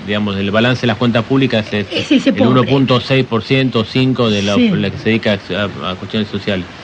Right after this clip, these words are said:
Speaker 1: Bueno, eso es un problema, el problema de la empatía, de ponerse en lugar del otro, digamos.
Speaker 2: Claro, por eso me parecía
Speaker 1: Cuestionar el,
Speaker 2: interesante.
Speaker 1: una, una ayuda social a una persona que vive abajo en una condición de precariedad absoluta, que nadie imaginaría, porque nadie, na-, nadie estaba en ese pellejo y, sin embargo,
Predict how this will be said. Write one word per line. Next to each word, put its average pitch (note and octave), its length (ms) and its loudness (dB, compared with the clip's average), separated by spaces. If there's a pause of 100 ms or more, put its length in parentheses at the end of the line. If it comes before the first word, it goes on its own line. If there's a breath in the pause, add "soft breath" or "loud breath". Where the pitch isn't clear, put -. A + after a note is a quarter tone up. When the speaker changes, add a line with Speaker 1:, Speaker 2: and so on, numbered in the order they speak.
(520 loud breath)
Speaker 1:
Bueno, G#2+ 260 2
eso B2 240 0
es G#2+ 120 -4
un G2+ 60 -4
problema, F#2 300 -4
el E2 80 -8
problema A2 240 -2
de A2+ 40 2
la A2 60 2
empatía, F#2+ 380 -2
de E2 100 -8
ponerse G2+ 280 -4
en G#2+ 40 0
lugar G2+ 180 0
del G2 160 -2
otro, E2+ 240 -4
digamos. A#2+ 180 -4
Speaker 2:
Claro, E3 160 -2 (320)
por F3+ 120 -2
eso F#3+ 160 -2
me A3 100 2
parecía G3+ 340 -2
Speaker 1:
Cuestionar C3+ 360 2
el, D3+ 60 2
Speaker 2:
interesante. C3+ 200 0 (100)
Speaker 1:
una, B2+ 140 0
una B2+ 240 0
ayuda B2+ 360 0
social A#2+ 280 0
a - 20 2
una B2 120 2
persona B2 400 -2
que G2+ 140 -2
vive A2 180 2
abajo G#2 340 -2
en G2 60 -4
una G2+ 120 -2
condición G2+ 340 -2
de G#2+ 60 0
precariedad G2+ 400 0
absoluta, G#2 400 -2 (440)
que G2+ 100 -2
nadie C3 180 4
imaginaría, G#2+ 680 0
porque F#2+ 200 -2
nadie, A2 240 0
na-, G#2+ 220 0
nadie A#2 220 0
estaba G#2 300 -2
en F#2+ 60 -2
ese F#2+ 160 -6
pellejo B2 420 -2
y, A#2+ 140 0 (160)
sin G2+ 80 -6
embargo, G#2 320 -2